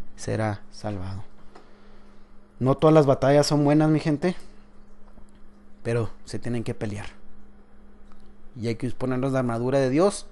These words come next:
y la Biblia en la mano y salir adelante con esta batalla.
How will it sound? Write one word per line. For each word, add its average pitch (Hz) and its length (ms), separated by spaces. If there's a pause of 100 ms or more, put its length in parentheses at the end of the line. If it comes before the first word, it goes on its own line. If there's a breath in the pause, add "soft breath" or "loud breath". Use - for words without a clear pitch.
(380 soft breath)
y 120 80
la 110 120
Biblia 131 280
en 143 60
la 127 80
mano 165 380 (760 soft breath)
y 113 100
salir 113 280
adelante 120 340
con 113 180
esta 113 200
batalla. 104 340